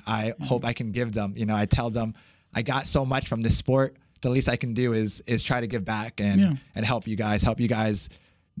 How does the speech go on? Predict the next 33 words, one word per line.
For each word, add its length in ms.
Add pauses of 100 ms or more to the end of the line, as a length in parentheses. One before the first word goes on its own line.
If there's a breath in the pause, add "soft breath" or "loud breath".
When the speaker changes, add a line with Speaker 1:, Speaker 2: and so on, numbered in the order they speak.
(160)
Speaker 1:
get 340
to 100
where, 420 (140)
where, 300 (140)
past 360
where 140
I 120
was, 320
you 80
know, 140
be 200
a 40
better, 300 (180)
better, 280
um, 280
Speaker 2:
Yeah. 80
Speaker 1:
fighter 220
than 120
I 140
was, 320
do, 160 (220)
work 260
harder, 420 (360 loud breath)
do 120
more 180
things 260
that 80
I, 100 (160)
that 160
I 120
wish 200
I 100
had 340